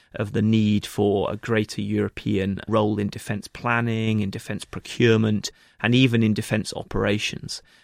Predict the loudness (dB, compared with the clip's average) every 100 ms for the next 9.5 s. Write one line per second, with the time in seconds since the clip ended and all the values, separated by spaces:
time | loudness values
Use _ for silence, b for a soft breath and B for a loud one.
0 | b 0 0 0 0 2 0 0 -2 2
1 | 4 6 6 4 0 2 2 2 -2 -4
2 | -4 -4 -2 -2 -2 -2 -2 -2 -2 -2
3 | -2 -4 -4 -4 -2 -2 0 -2 -2 -6
4 | -4 -6 -8 b b 0 2 2 2 0
5 | -2 -2 -2 0 0 2 2 2 2 2
6 | 0 -2 -2 -2 -2 -2 -2 -4 -6 -4
7 | -2 -2 -2 -4 -8 -4 -2 0 0 0
8 | 0 -2 -4 -4 -4 -4 -4 -10 -12 b
9 | b b 2 2